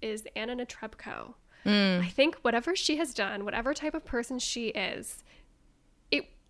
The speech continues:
Speaker 1: is on her Instagram. <laughs>
Speaker 2: Yeah.
Speaker 1: The way that she acts, she acts like a fucking insane person. She has pissed so many people off, uh,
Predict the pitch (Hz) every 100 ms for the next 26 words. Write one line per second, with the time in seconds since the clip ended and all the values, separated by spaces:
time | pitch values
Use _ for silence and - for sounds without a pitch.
0 | _ - - - 269 247 247 247 214 214
1 | - - - - - - - - - -
2 | - - 190 180 240 240 302 403 427 392
3 | 226 220 226 - - - 247 240 - 254
4 | - - - - - - - 226 269 294
5 | - - 196 208 - 208 - - - 262
6 | - - - - - - 254 247 240 226
7 | 233 233 - - - 226 269 311 277 220
8 | 190 165 175 233 - - - - - -
9 | 233 214